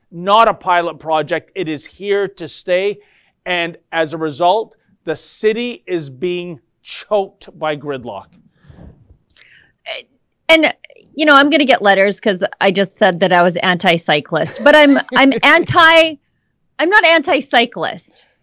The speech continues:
Speaker 2: I'm anti-expensive cyclist infrastructure that makes absolutely no sense.
Speaker 1: Exactly.
Speaker 2: Edmonton does the same thing too. Uh, first of all,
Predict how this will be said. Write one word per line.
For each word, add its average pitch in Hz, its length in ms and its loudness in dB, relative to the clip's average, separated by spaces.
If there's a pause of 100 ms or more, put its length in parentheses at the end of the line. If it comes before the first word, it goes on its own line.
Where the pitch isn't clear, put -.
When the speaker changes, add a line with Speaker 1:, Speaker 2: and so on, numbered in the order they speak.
(180)
Speaker 2:
I'm 254 160 2 (120)
anti-expensive 285 1900 -2 (220)
cyclist 247 760 -2
infrastructure 226 680 -2
that 196 140 -4
makes 196 220 -4
absolutely 180 580 -2
no 156 140 -8
sense. 135 240 -12
Speaker 1:
Exactly. 143 560 0
Speaker 2:
Edmonton 349 640 0
does 302 280 -4
the 262 140 -6
same 277 540 -2
thing 277 340 -4
too. 208 480 -6 (560)
Uh, 247 220 0
first 403 380 -2
of 277 120 -2
all, 220 380 2